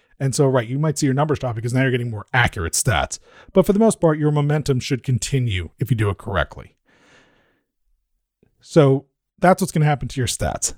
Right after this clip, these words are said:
The other thing that's gonna happen, and this is where it's a little bit more work and a little bit annoying, if you have a website and your process was to go to SoundCloud, grab the embed code from SoundCloud, paste that embed code onto,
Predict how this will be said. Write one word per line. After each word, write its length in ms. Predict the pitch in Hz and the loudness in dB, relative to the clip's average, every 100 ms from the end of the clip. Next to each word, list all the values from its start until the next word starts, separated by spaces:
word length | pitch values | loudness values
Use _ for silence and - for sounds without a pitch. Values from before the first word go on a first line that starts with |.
| - | -6
The 140 | 170 - | -6 2
other 240 | 226 285 | 4 4
thing 160 | - 131 | 0 -2
that's 140 | 107 | -2
gonna 180 | 107 90 | -4 -2
happen, 440 | 87 73 71 82 - - | 0 -2 -4 -10 -16 -2
and 120 | 147 | 2
this 140 | 170 | 4
is 100 | 196 | 2
where 540 | 139 147 143 139 127 92 _ | 0 0 2 0 -4 -8 _
it's 200 | 143 - | -4 0
a 40 | |
little 360 | 139 139 147 160 | 0 2 2 2
bit 100 | 147 | 0
more 220 | 139 131 | 0 0
work 280 | 123 135 139 | 0 -2 -2
and 80 | 127 | -2
a 40 | |
little 180 | 135 131 | 0 0
bit 100 | 123 | -2
annoying, 520 | 127 135 131 90 101 _ - | 0 0 0 -4 -12 _ -6
if 160 | 139 | 2
you 80 | 180 | 4
have 100 | 160 | 4
a 60 | 143 | 2
website 600 | 170 226 - 87 78 - _ _ _ _ _ _ - | 2 0 -2 -8 -8 -10 _ _ _ _ _ _ -12
and 520 | - 147 143 139 139 - - _ | 0 2 4 0 -4 -10 -20 _
your 320 | 143 139 180 | -2 4 4
process 600 | - 165 175 170 139 135 | 2 -2 0 0 -4 -2
was 160 | 151 131 | 0 0
to 180 | - 131 | -2 -8
go 280 | - 143 180 | 0 4 4
to 80 | 180 | 4
SoundCloud, 760 | - 151 156 - 80 62 - - _ _ _ - _ | -2 -2 -4 -6 -8 -8 -10 -16 _ _ _ -20 _
grab 280 | 151 156 139 | 4 4 4
the 140 | 139 - | -4 0
embed 460 | 185 208 185 165 | 2 4 4 4
code 200 | - 156 | 2 -2
from 140 | 143 131 | 0 -4
SoundCloud, 680 | - 160 165 147 73 78 90 _ _ - | 0 0 0 -4 -8 -8 -10 _ _ -4
paste 400 | - 180 202 - | 2 4 2 2
that 220 | 185 160 | 0 0
embed 380 | 170 170 156 143 | 0 2 2 0
code 280 | - 151 147 | 0 0 2
onto, 400 | 139 - 135 | 0 -2 -2